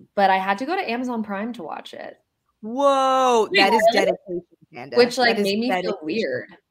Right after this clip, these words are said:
Speaker 3: I can't, I can't even think which one it's gonna be.
Speaker 1: No,
Speaker 2: I can't wait.
Speaker 1: you'll never guess. I will say also, I'm a little older than both of you.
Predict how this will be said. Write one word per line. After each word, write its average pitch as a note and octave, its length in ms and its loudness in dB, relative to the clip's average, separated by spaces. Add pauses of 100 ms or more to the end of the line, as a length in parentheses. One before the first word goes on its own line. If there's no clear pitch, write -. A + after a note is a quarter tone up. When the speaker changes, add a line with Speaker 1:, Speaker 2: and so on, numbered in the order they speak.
(800)
Speaker 3:
I B3+ 80 0
can't, C#4 180 0
I C#4 100 2
can't C4+ 180 -2
even D#4+ 240 -2
think D4 200 -2
which A#3+ 220 -4
one A3+ 180 -2
it's G#3+ 140 -12
gonna G3+ 180 -8
be. F#3+ 440 -10 (580)
Speaker 1:
No, E3+ 160 -4
Speaker 2:
I - 40 -4
can't G#3+ 220 -8
wait. F3 140 -4
Speaker 1:
you'll F3 100 -4
never D#3+ 140 -6 (320)
guess. - 200 -20 (600)
I B3+ 100 8
will E4+ 140 2
say G4+ 140 0
also, C#4+ 420 2
I'm G3+ 160 2
a C4 80 0
little E4 240 -2
older F3 300 -2
than B3+ 400 -10 (140)
both C#4 240 -8
of D4+ 120 -14
you. F4 400 -8